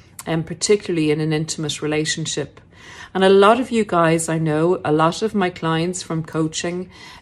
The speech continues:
um, will, will come to me with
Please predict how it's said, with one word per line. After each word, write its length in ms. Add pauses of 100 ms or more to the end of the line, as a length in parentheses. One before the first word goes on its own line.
um, 440
will, 400
will 280
come 420 (560)
to 140
me 240
with 320